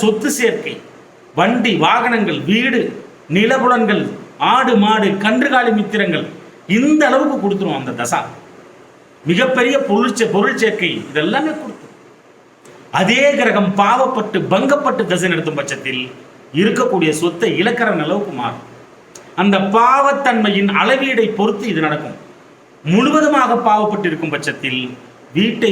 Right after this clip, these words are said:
விட்டு வெளியேறுதல், பொருள் இழப்பு, சொத்து இழப்பு, வீடு இழப்பு, வண்டி வாகன இழப்பு, கடனாளி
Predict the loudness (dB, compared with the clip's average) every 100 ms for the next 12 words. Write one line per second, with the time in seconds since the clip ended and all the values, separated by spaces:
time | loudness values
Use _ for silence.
0 | 0 -2 -4 -6 -2 0 0 0 -2 -4
1 | -6 -12 -18 -20 -20 -20 -20 -20 -20 -20
2 | _ _ _ -20 -20 _ -20 _ -2 2
3 | 2 4 2 0 -2 -2 -4 -2 -2 0
4 | -2 -4 -4 -2 0 0 0 -2 -4 -8
5 | -10 -16 -20 -20 -4 0 2 2 2 2
6 | 0 0 0 -2 -6 -12 -14 -20 -10 -2
7 | 0 0 0 2